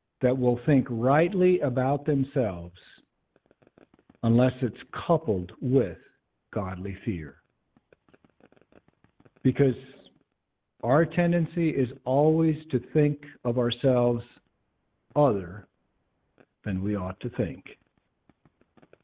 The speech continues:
And with that comes brokenness, contrition, humility. Why? Because we bow before a sovereign God.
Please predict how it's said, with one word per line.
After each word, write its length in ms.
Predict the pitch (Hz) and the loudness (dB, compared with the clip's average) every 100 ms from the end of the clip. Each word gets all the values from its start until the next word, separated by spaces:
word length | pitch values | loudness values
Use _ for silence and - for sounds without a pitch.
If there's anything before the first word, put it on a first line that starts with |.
| _ _ _ _ _ | _ _ _ _ _
And 160 | 123 135 | 4 4
with 180 | 156 156 | 4 2
that 260 | 131 120 | -2 -4
comes 260 | - 123 113 | -4 -4 -4
brokenness, 720 | 101 135 143 143 147 139 135 135 - - _ _ _ _ _ _ _ _ _ _ - | -2 2 2 2 2 2 0 -4 -14 -20 _ _ _ _ _ _ _ _ _ _ -2
contrition, 800 | 117 - 147 139 - 117 110 - _ _ _ _ _ _ _ _ - - | -2 2 2 2 -4 -4 -6 -12 _ _ _ _ _ _ _ _ -18 0
humility. 880 | 127 127 135 127 104 - 95 80 - _ _ _ _ _ _ _ | 2 4 4 4 0 -8 -10 -12 -18 _ _ _ _ _ _ _
Why? 580 | 123 120 117 98 85 82 - _ _ _ _ _ _ _ _ _ _ _ | 0 2 0 -2 -8 -12 -18 _ _ _ _ _ _ _ _ _ _ _
Because 260 | 123 120 123 101 | -2 0 0 0
we 260 | 120 147 147 | 2 2 2
bow 720 | 117 127 123 107 90 80 80 _ _ _ _ _ _ _ _ _ | 0 -4 -2 -4 -8 -12 -18 _ _ _ _ _ _ _ _ _
before 380 | 113 - 113 98 | -6 -2 -2 -2
a 40 | - | -2
sovereign 420 | 127 107 107 107 | -2 -2 -2 -2
God. 440 | 107 98 82 76 | -2 -4 -8 -12